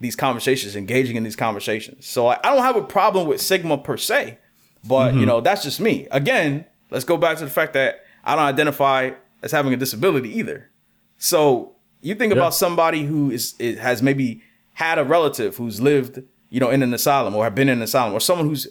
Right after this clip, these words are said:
Speaker 1: even been in an asylum themselves, hearing that could be triggering. It could be disrespectful for them.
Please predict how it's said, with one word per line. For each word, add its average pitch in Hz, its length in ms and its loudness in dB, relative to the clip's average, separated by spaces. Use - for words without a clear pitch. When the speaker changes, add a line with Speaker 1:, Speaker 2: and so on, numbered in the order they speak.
Speaker 1:
even 190 300 4
been 190 220 2
in 165 100 -2
an 151 60 2
asylum 147 340 2
themselves, 120 540 -2
hearing 247 360 2
that 147 200 2
could 151 140 -8
be 151 300 -6
triggering. 247 460 -2
It - 80 -12
could 143 140 -2
be 170 340 -8
disrespectful 185 680 -4
for - 120 -18
them. 80 240 -16